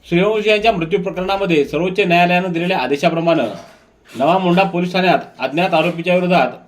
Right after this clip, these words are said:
खुनाचा गुन्हा दाखल करण्यात आला आहे. मात्र संबंधित पोलीस अधिकारी आणि कर्मचाऱ्यांची या आरोपपत्रामध्ये अद्यापही नावं नमूद करण्यात आली नाहीत, असं या संतप्त आंदोलनकर्त्यांनी नमूद करत संबंधित पोलीस अधिकारी आणि कर्मचाऱ्यांच्या विरोधात नावानिशी खुनाचे गुन्हे दाखल करावेत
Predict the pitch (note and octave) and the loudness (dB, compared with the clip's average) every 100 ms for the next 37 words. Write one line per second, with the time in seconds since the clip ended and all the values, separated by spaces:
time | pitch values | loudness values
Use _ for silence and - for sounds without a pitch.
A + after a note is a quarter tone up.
0 | _ D3+ E3 F3 C#3 C#3+ B2 C3 A#2 G#2+ | _ -2 0 0 0 0 -2 -4 -8 -8
1 | A2 - - - _ _ _ _ _ _ | -8 -10 -16 -20 _ _ _ _ _ _
2 | _ - D3 G#3+ F3+ F3 G3+ A3 - F#3 | _ -4 -2 0 2 2 0 -2 -4 -4
3 | G3+ G3+ G3 G3+ G#3 D#3+ - - E3+ F#3+ | 0 0 2 2 2 2 -2 -4 -4 -2
4 | D#3 F3+ F#3 F#3+ G3 F3+ F#3+ D#3 E3+ F3+ | -2 -2 0 0 -2 -2 0 0 0 -4
5 | E3+ F3+ F#3 D#3 C#3+ C3+ E3 E3+ F3+ D#3+ | -2 -2 2 2 0 0 -2 0 0 0
6 | D#3 D#3 C#3+ D#3 D3+ D#3 C#3+ D3 D#3 D3 | 0 0 -2 -2 -2 -2 -2 -2 -2 -2
7 | B2 - - _ _ _ B2+ C#3 F#3 F#3+ | -2 -6 -14 _ _ _ -6 0 4 4
8 | F#3 D3 D#3+ F3+ F3 D#3 E3+ E3+ F3 E3 | 2 -2 -2 0 0 0 0 0 -4 -4
9 | F3 F3 D3 E3 E3+ D#3+ A#2 G#2+ - _ | -2 0 0 0 0 2 2 -2 -10 _
10 | - - C#3+ E3+ F3+ A3+ - E3+ F#3 D#3 | -20 -10 -2 0 0 -2 -2 -4 0 0
11 | D#3+ F3+ F3+ B2+ - - D3 F#3 D3 D3 | 2 2 2 0 -4 -8 -6 -4 -2 -2
12 | E3+ F3 F3 F3 F3+ F3 F3 C3 - - | 0 2 2 0 0 0 2 0 -2 -12
13 | _ _ _ B2 D3+ G3 F#3+ G3+ F3 E3+ | _ _ _ -2 0 0 0 -4 0 0
14 | E3+ F3 F3+ F3 B2 E3 E3 E3+ C#3 | 0 0 0 -2 -2 -2 0 2 2